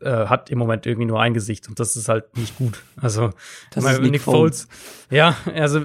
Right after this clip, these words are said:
Speaker 1: wir dachten ja eigentlich, okay, Nick Foles, dann hast du irgendwie so diese Achterbahnfahrt, dann hat er mal ein, zwei Spiele, wo er total abgeht und dann ein, zwei Spiele, wo es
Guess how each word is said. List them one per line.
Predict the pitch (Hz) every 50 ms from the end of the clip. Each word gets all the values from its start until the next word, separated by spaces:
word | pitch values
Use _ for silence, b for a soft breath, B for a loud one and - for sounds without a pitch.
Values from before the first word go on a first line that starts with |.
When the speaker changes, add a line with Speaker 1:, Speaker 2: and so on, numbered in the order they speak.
| 147 139
Speaker 1:
wir | 143 139 151
dachten | - 156 175 214 - - 185
ja | 175 170
eigentlich, | 185 190 185 185 175
okay, | 147 - 185 196
Nick | 196 180 185 -
Foles, | - 165 170 185 190 185 - - - -
dann | 156 151
hast | 156 160 - -
du | 156
irgendwie | 151 151 151 151
so | 143
diese | 139 139 131 131
Achterbahnfahrt, | 120 - - - 185 165 175 175 170 - 180 180 185 185
dann | 147 139
hat | 143 143
er | 139
mal | 139 131
ein, | 143
zwei | 139 - 139
Spiele, | 123 - 147 143 139
wo | 127 131 131
er | 123 117
total | - - - 139 143 151 151
abgeht | 160 - - - 170 170 170
und | 131 139
dann | 131 135 135
ein, | 135 131
zwei | - 139
Spiele, | 123 - - 131 135 123
wo | 131
es | 127 - - 143